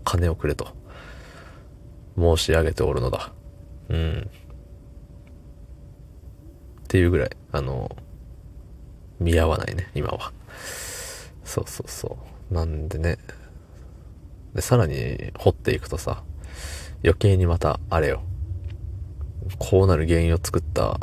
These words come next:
ね、他の部署のどっか、もう名前も顔も知らん、誰かわからんやつへの怒りがね、湧いてくるよね。本当にもう、ね、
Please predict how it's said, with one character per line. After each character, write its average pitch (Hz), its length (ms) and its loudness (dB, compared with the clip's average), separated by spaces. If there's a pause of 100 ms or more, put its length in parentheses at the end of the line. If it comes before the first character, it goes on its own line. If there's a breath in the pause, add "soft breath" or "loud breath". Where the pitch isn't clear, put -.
ね、 80 180 2 (140)
他 - 240 6
の 82 100 4
部 80 80 4
署 69 240 0
の 76 160 -4
ど 78 80 4
っ 78 60 0
か、 78 100 -2 (140)
も 80 220 2
う 80 40 2
名 85 140 8
前 107 240 12
も 107 100 8
顔 - 180 2
も 101 120 6
知 - 140 2
ら 87 100 6
ん、 73 240 0
誰 80 200 4
か - 100 0
わ - 120 2
か - 100 2
ら 69 140 2
ん 67 60 0
や 76 120 2
つ - 160 -4 (760 loud breath)
へ 95 100 6
の 85 120 4
怒 - 220 2
り 78 80 2
が - 140 -2
ね、 67 80 0
湧 73 100 0
い 73 60 -2
て - 80 -6
く - 100 -6
る - 100 -8
よ - 60 -8
ね。 - 160 -4 (880 loud breath)
本 - 400 -2 (160)
当 - 200 0
に 92 180 2
も 80 500 2 (3000 loud breath)
う、 - 40 2
ね、 - 80 4